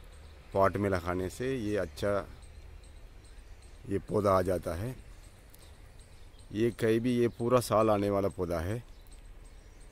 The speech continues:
वो दूसरा सूरजमुखी आपका एक सीजन में आता है, दूसरा सीजन के लिए नया लगाना पड़ता है,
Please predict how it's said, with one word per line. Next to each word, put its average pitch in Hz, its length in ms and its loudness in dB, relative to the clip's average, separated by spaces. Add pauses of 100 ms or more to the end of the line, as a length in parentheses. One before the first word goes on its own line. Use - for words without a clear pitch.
(360)
वो 113 320 4 (100)
दूसरा 117 400 4
सूरजमुखी 120 640 4
आपका 110 260 2
एक 104 160 4
सीजन 113 320 0
में 113 160 4
आता 107 220 2
है, 117 60 2
दूसरा 104 300 0
सीजन 98 360 -2
के 101 120 -6
लिए 101 100 2
नया 98 500 2 (680)
लगाना 92 360 2
पड़ता 90 340 0
है, 98 140 -4